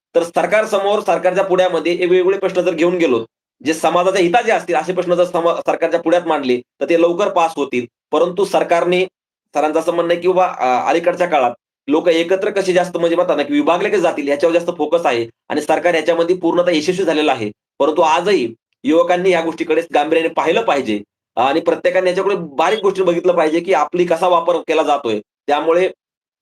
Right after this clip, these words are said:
एकंदरीत आजच्या चर्चामध्ये जो काही वहापोह झाला आणि एकंदरीत सगळी चर्चा थोडक्यात आपण घेण्याचा प्रयत्न केला. मित्रांनो, याबद्दल तुम्ही कमेंट करून आम्हाला तुमचं मत नक्की सांगा. पुढील याच्यामध्ये जेव्हा आपण एखादा अजून परत एखादं लाईव्ह कार-, का-, सेशन घेऊ,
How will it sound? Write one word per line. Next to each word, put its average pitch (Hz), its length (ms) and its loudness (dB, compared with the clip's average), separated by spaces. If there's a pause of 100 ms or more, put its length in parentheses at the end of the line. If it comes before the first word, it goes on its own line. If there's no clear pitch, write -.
एकंदरीत 170 360 0
आजच्या 156 300 0
चर्चामध्ये 165 640 0 (120)
जो 135 100 -2
काही 156 140 0
वहापोह 170 420 0
झाला 120 300 0 (340)
आणि 135 240 -2
एकंदरीत 160 300 0
सगळी 175 260 0
चर्चा 170 400 0
थोडक्यात 151 280 0
आपण 151 200 0
घेण्याचा 143 280 0
प्रयत्न 143 340 -2
केला. 117 260 -2
मित्रांनो, 170 520 0 (160)
याबद्दल 143 480 0
तुम्ही 160 200 -4
कमेंट 151 280 -2
करून 147 160 -2
आम्हाला 143 240 -2
तुमचं 147 240 -6
मत 139 180 0
नक्की 123 280 -4
सांगा. 120 300 -4 (360)
पुढील 156 220 0
याच्यामध्ये 143 360 0
जेव्हा 143 180 4
आपण 147 260 -4
एखादा 135 400 2
अजून 156 220 -2
परत 156 280 -2
एखादं 139 280 -2
लाईव्ह 143 220 0
कार-, 135 200 0
का-, 120 420 0
सेशन 127 320 -4
घेऊ, 113 200 -2